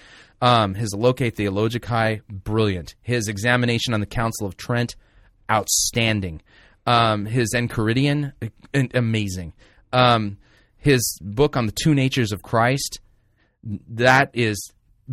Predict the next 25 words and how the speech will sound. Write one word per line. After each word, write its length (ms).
beyond 560
bafflingly 720
good, 400
and 140
it's 340
really, 600
really, 460
really, 380
really 520
juicy 400
thick 320
with 260
good 160
theology. 460
So 140
I 20
just 140
want 140
to 40
pass 160
that 80
on. 140
All 60
right, 160
so 160